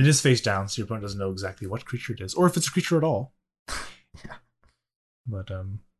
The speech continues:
Speaker 1: probably just not quite powerful enough.
Speaker 2: The fact that they have flash at that point is interesting too.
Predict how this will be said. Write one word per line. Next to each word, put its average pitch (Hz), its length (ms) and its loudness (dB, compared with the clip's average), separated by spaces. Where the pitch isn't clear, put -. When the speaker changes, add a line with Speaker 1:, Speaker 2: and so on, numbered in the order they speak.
Speaker 1:
probably 190 280 4
just - 220 0
not - 180 0
quite 120 880 0
powerful 104 640 -8
enough. - 340 -10
Speaker 2:
The 113 80 -2
fact 202 180 4
that 220 80 -2
they 185 100 4
have 127 140 6
flash 90 380 2
at 107 80 -4
that 120 160 0
point 131 260 -2
is 139 180 -2
interesting 143 440 -2
too. 143 380 0